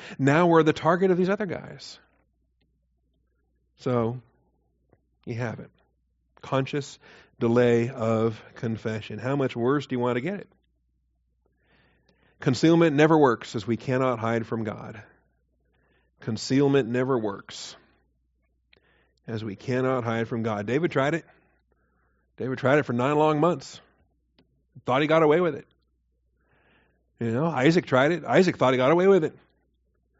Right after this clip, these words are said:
When Isaac blessed Jacob, he thought he was blessing, um, Esau, right? 'Cause Jacob was in disguise, had the furry hands and the, the clothes and was smelling Esau-like.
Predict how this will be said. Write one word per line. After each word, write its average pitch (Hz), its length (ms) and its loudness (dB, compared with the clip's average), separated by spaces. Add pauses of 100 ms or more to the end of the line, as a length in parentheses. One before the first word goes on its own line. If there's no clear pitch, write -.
(340)
When 127 140 2
Isaac 170 400 6
blessed 143 400 8
Jacob, 170 340 6
he 156 120 8
thought 185 240 4
he 156 100 4
was 131 120 4
blessing, 151 540 4 (760)
um, 131 540 0 (420)
Esau, 135 400 -6 (420)
right? 160 280 -6 (1400)
'Cause 127 180 -6
Jacob 127 280 0
was 120 100 -4
in 123 100 -4
disguise, 120 600 -4 (480)
had 120 160 -4
the 117 80 -4
furry 123 260 0
hands 120 480 -2
and 120 100 -2
the, 120 100 -2 (300)
the - 80 -8
clothes 123 560 6
and 117 240 -6
was 110 100 -10
smelling 123 480 -2
Esau-like. 120 640 0